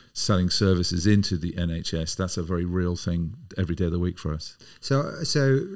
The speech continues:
Speaker 2: would you say in balance that the checks that our laws provide for us, um, and the entrepreneurial spirit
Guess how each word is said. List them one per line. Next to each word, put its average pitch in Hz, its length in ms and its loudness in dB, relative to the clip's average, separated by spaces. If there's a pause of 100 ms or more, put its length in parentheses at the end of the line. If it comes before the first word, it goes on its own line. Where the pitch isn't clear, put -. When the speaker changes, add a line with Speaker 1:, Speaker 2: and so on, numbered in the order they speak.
(160)
Speaker 2:
would 143 160 0
you 147 100 2
say 135 180 0
in 123 100 0
balance 123 380 0
that - 180 -8
the 113 400 -4
checks - 560 -2
that 110 280 -6 (320)
our 104 240 -8 (140)
laws 110 500 -2 (340)
provide 107 600 -2
for - 440 -12
us, - 300 -4 (640)
um, 104 500 -6 (580)
and 107 200 0
the 110 80 0
entrepreneurial 110 640 0
spirit 107 640 0